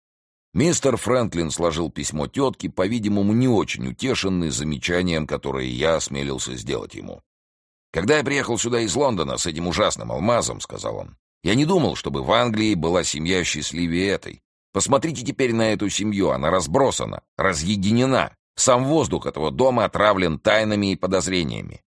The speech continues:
Помните вы то утро на зыбучих песках, когда мы разговаривали о моем дяде Гернкастле и о его подарке ко дню рождения? Лунный камень послужил орудием мщения полковника Беттередж.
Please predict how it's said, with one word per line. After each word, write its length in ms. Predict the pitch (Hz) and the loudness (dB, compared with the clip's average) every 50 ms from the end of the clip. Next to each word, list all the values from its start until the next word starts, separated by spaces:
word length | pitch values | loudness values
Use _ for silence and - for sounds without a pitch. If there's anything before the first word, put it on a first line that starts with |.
| _ _ _ _ | _ _ _ _
Помните 400 | - 196 196 170 156 127 120 123 | 0 2 2 2 0 0 0 0
вы 160 | 113 107 107 101 | 2 2 2 2
то 160 | - 107 104 | 2 2 2
утро 360 | 101 92 87 - - 60 65 | 2 2 0 -2 -2 -2 -2
на 120 | 65 65 | 0 0
зыбучих 540 | 71 - 92 101 95 80 67 - 65 62 - | 0 0 0 0 -2 -2 -4 -6 -8 -10 -8
песках, 420 | _ 92 85 - - - 123 104 - | _ -4 -4 -2 0 2 0 0 0
когда 260 | - 95 87 76 80 | -4 -6 -4 -2 -2
мы 100 | 80 80 | 0 0
разговаривали 600 | 76 76 58 76 87 87 90 82 78 76 73 76 | 0 0 0 2 2 4 4 2 2 2 2 2
о 80 | 73 73 | 4 4
моем 300 | 76 78 85 85 80 76 | 4 2 2 2 0 0
дяде 300 | 69 90 90 82 73 78 | 2 0 0 2 0 -4
Гернкастле 880 | 71 67 69 95 90 78 73 - - 65 57 - - - 62 50 - - _ _ _ _ _ | -4 0 2 4 4 4 2 0 -2 -2 -2 -2 -4 -6 -8 -8 -10 -12 _ _ _ _ _
и 80 | - 71 | 0 2
о 60 | 78 | 2
его 240 | 82 82 87 92 85 | 2 4 2 2 2
подарке 640 | - - 101 98 98 113 98 85 - - - 55 | 4 2 2 4 4 4 2 2 0 -6 -10 -10
ко 160 | - - 71 | -6 -6 -4
дню 180 | 67 65 67 65 | -4 -2 -2 -2
рождения? 640 | 64 67 76 76 90 95 71 58 50 50 50 - _ _ _ _ _ _ _ _ _ _ - | 0 -2 -2 0 0 0 0 -2 -4 -8 -12 -16 _ _ _ _ _ _ _ _ _ _ -2
Лунный 480 | 76 104 139 175 180 170 156 156 147 | 2 4 4 4 4 4 2 0 0
камень 420 | - - 160 147 135 120 107 90 - | 2 2 2 4 4 2 0 0 0
послужил 480 | 95 92 - 98 107 95 98 117 113 | -2 -2 0 -2 0 0 2 4 4
орудием 500 | 107 107 113 110 101 101 98 92 92 95 | 4 4 4 2 2 2 2 4 2 2
мщения 540 | 90 - - - 147 151 143 127 98 80 76 | 2 0 0 0 0 0 0 0 0 0 0
полковника 720 | - - 76 71 67 - 92 85 71 60 62 60 - 67 | 0 0 0 0 0 2 2 2 2 0 -4 -4 -4 -2
Беттередж. 600 | 64 67 87 80 - - 60 55 53 - - - | 0 2 2 2 2 0 -4 -4 -4 -6 -8 -10